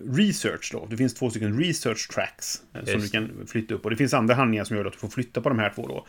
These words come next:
Speaker 1: Och där får du också belöningar allt eftersom du klättrar upp. Men, men ju högre upp du kommer, desto mer poäng får du också då i slutet på spelet. Och så kan man även, eh, då, som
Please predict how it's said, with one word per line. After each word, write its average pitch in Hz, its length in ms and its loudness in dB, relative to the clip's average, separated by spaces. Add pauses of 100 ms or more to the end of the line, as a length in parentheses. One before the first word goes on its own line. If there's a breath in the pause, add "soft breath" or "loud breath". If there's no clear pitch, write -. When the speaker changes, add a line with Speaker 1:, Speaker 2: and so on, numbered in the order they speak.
(140)
Speaker 1:
Och - 160 -4
där 127 60 6
får 143 120 2
du 156 60 6
också 147 160 2
belöningar 113 640 4
allt 110 220 0
eftersom 107 200 -4
du 92 60 -4
klättrar 110 280 0
upp. - 160 -4 (380 loud breath)
Men, 113 260 0
men 113 320 2
ju 107 140 6
högre 110 240 6
upp 104 100 -4
du 113 60 -4
kommer, 101 220 -4
desto 101 160 -6
mer 98 200 -2
poäng 92 340 -2
får - 200 -10
du 57 60 -8
också - 240 -8
då - 120 -8
i - 40 -12
slutet - 340 -8
på - 60 -10
spelet. - 420 -12 (960 loud breath)
Och 117 120 -4
så 120 80 2
kan 127 100 4
man 123 100 8
även, 104 340 4
eh, 113 60 -2
då, 104 160 2
som 101 100 -6